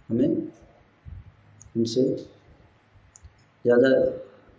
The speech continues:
आइडिया लेने नहीं चाहिए, हम्म? क्योंकि सीखने के लिए बहुत कुछ नहीं है उनके पास। तो they need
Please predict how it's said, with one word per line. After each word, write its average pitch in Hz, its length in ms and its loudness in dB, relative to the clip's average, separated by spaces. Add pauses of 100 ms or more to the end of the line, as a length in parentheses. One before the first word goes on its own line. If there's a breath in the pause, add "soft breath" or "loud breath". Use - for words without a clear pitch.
(640)
आइडिया 143 260 8
लेने 143 300 8
नहीं 143 220 8
चाहिए, 107 440 -2 (520)
हम्म? - 480 -10
क्योंकि 123 580 0 (280)
सीखने 127 320 2
के 127 100 2
लिए 127 120 4
बहुत 127 220 4
कुछ 123 200 -2
नहीं 123 220 2
है - 240 -6 (460)
उनके - 180 -6
पास। - 360 -16 (1300)
तो 127 60 -4
they 123 180 6
need 151 280 8